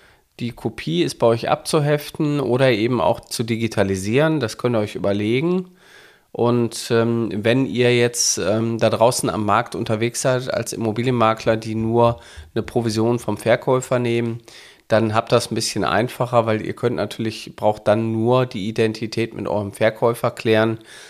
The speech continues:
Die wird eigentlich auch schon ein Stück weit übers Grundbuch geklärt. Das heißt, hier ist eigentlich überhaupt gar keine Sorge, dass ihr, ähm, dementsprechend, ähm, da, ähm, Angst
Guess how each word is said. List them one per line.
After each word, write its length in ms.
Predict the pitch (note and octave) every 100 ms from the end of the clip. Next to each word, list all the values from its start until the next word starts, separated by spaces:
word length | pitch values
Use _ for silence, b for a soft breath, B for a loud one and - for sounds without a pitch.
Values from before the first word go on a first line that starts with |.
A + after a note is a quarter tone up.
| B -
Die 100 | G#2
wird 200 | A#2 -
eigentlich 360 | F#2 A2+ A2+
auch 140 | D2 -
schon 200 | A#2 G#2
ein 40 |
Stück 280 | - B2+ -
weit 140 | A2+
übers 260 | G2 G#2 -
Grundbuch 540 | - A#2 C#3 B2+ B2
geklärt. 640 | - A2+ - A#2 A2 A2 - B B B
Das 200 | - G#2+
heißt, 240 | A2 G#2 -
hier 280 | - B2 G#2
ist 160 | -
eigentlich 320 | - A2 G#2+
überhaupt 320 | A2 G2+ A2+ -
gar 140 | G#2+
keine 400 | G#2+ A2+ A2 G#2
Sorge, 760 | G2 G#2 G2+ B2 C3+ B2+ B2+ B2 B B B
dass 220 | - A2 -
ihr, 680 | A2 A2 G#2+ G#2 G#2 G2+ B1
ähm, 460 | G#2 G2 G2+ G2+ -
dementsprechend, 1040 | A2 A2 G#2+ - G#2+ G#2+ A#2+ A2 - - F#2
ähm, 480 | G2 G2+ G2+ G2 G2+ B B B B _
da, 720 | - A2+ G#2 G#2 G#2 G#2+ G2+ -
ähm, 540 | G2+ G#2 G2+ G2+ G2+ -
Angst 480 | - A#2+ D3+ -